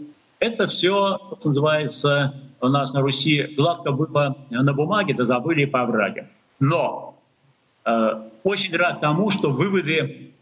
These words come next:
делаются, выводы сделаны, очень серьезно.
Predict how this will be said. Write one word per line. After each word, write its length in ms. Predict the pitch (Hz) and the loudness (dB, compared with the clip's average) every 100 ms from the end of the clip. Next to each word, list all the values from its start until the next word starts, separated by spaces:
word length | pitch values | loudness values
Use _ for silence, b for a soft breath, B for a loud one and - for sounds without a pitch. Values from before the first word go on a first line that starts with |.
| _ | _
делаются, 580 | 151 170 143 110 - - _ _ _ _ _ | -2 -2 -2 -8 -12 -20 _ _ _ _ _
выводы 380 | 151 175 175 156 | 0 0 0 0
сделаны, 720 | 110 104 123 165 160 107 95 - _ _ _ - | 0 -2 -2 -2 -4 -10 -14 -18 _ _ _ -2
очень 280 | 175 196 190 | 0 0 2
серьезно. 640 | 185 175 180 165 131 - | 2 2 2 0 -2 -8